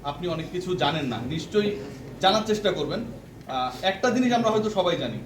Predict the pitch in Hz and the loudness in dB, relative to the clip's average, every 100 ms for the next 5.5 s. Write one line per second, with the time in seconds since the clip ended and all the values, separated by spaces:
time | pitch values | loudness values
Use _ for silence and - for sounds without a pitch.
0 | - 135 143 143 160 185 196 208 208 202 | -8 -6 -2 -2 0 0 0 0 2 2
1 | 185 214 185 196 202 165 165 202 202 208 | 2 2 2 2 2 2 4 4 4 2
2 | 226 208 180 160 - 180 180 220 220 247 | 0 2 2 2 0 2 4 4 4 2
3 | 240 226 - 220 185 170 151 120 113 - | 2 0 2 2 2 0 0 0 -2 -6
4 | - - - - - - 147 - - 180 | -12 -16 -20 -20 -18 -16 -14 -14 -6 2
5 | 202 214 220 220 | 4 4 2 2